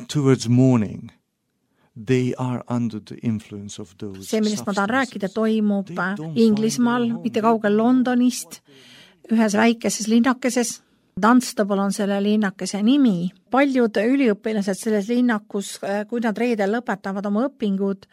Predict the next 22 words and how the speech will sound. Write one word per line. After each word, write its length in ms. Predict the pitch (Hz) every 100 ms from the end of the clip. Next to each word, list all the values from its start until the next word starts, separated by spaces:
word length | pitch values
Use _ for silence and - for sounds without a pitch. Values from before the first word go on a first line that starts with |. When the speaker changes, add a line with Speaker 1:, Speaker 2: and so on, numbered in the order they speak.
| _ - - _
Speaker 2:
siis 240 | - 226
nad 180 | 226 214
lähevad 240 | 226 220
lõbutsema. 720 | 220 233 180 170 - 175 185 185 _ _ -
Nad 100 | 226
lähevad 320 | 247 214 214
diskodele 600 | 269 - 185 190 196 202
ja 20 |
klubidesse 800 | 196 247 240 196 196 - - 202
ja 400 | 196 190 190 202 208 _ - _ -
tarbivad 520 | 247 240 208 196 -
küllalt 280 | 226 208 -
palju 280 | 208 214
alkoholi. 640 | 226 220 170 - 175 165 180 _ _ -
Ja 400 | 220 214 202 170
nüüd 160 | 220 220
hommikupoole 540 | 277 262 247 220 220
ööd 220 | 254 262 202
on 140 | 208 208
nad, 240 | 208 208 -
äh, 540 | 202 202 190 202 208 208 208
tugeva 460 | 254 233 190 180